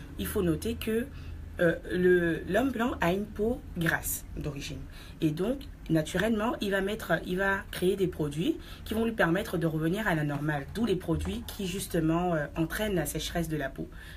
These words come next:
Mais c'est pour revenir à la normale. Alors que l'homme noir naît avec une peau sèche. Et donc, en utilisant ces produits,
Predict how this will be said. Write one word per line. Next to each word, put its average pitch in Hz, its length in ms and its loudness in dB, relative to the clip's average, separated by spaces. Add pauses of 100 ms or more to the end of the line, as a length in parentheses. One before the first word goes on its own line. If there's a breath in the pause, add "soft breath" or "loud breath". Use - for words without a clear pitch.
Mais 240 160 4
c'est 247 120 -2
pour 175 160 -2
revenir 165 320 2
à 170 60 2
la 147 80 -2
normale. 139 340 -4 (300 loud breath)
Alors 269 240 -4
que 233 80 0
l'homme 247 240 -2
noir 247 320 -2
naît 240 240 -4
avec 180 240 -4
une 214 100 -8
peau 190 200 -4
sèche. - 520 -6 (320 loud breath)
Et 175 80 0
donc, 170 240 0
en 185 80 2
utilisant 190 400 -2
ces 254 160 -2
produits, 160 500 -2